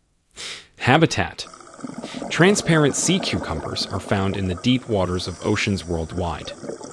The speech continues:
particularly in the Antarctic and Southern Ocean regions. They inhabit depths ranging from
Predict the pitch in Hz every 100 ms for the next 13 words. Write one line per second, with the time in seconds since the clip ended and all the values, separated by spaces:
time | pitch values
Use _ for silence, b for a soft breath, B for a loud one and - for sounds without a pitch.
0 | - - - - - - B B - 131
1 | - 202 208 143 104 107 - 107 98 95
2 | 90 - 123 - 113 - 82 - 110 104
3 | 90 85 82 90 85 87 - - - -
4 | B B B - 110 104 - 90 85 -
5 | 127 120 - - - 95 98 - - -
6 | -